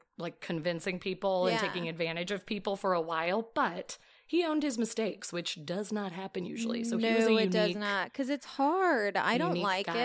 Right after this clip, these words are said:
Speaker 2: it. I don't like being called
Speaker 1: Yeah.
Speaker 2: out, uh, when I was
Speaker 1: You don't
Speaker 2: wrong
Speaker 1: wanna
Speaker 2: about
Speaker 1: be
Speaker 2: something or when I did something that was hurtful. I don't li-,
Speaker 1: Yeah.
Speaker 2: it doesn't feel good,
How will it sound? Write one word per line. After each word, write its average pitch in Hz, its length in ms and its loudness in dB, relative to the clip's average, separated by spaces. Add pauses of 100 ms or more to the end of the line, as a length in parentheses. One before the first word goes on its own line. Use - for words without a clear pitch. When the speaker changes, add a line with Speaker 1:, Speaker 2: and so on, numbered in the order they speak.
Speaker 2:
it. - 60 -2
I 220 120 -2
don't 285 180 -4
like 247 220 -4
being 226 200 -4
called 208 280 -2
Speaker 1:
Yeah. 196 200 4
Speaker 2:
out, 202 240 0 (200)
uh, 190 180 -2
when 196 180 -2
I 190 160 0
was 196 140 -4
Speaker 1:
You 233 60 -4
don't 208 100 2
Speaker 2:
wrong 196 80 4
Speaker 1:
wanna 202 140 2
Speaker 2:
about 202 240 2
Speaker 1:
be 180 60 -6
Speaker 2:
something 214 360 -4
or 202 60 -6
when 190 120 -6
I 185 100 -4
did 185 280 -6
something 190 600 -8
that 175 260 -4
was 185 320 -10 (680)
hurtful. 208 720 -2 (200)
I 208 120 -2
don't 247 220 -2 (140)
li-, 185 180 0
Speaker 1:
Yeah. 247 100 2
Speaker 2:
it - 80 2
doesn't 240 320 -2
feel 185 440 -2
good, 208 440 -6